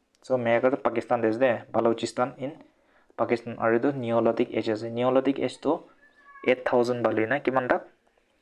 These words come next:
থ্ৰী থাউজেণ্ড বি চি। এইটো দেখিছে।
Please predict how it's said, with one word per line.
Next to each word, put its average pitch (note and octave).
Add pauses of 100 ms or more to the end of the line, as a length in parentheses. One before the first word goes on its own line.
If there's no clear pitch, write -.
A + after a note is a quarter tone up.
থ্ৰী B2+
থাউজেণ্ড A#2+ (400)
বি A2+
চি। A2+ (1600)
এইটো G#2+
দেখিছে। A2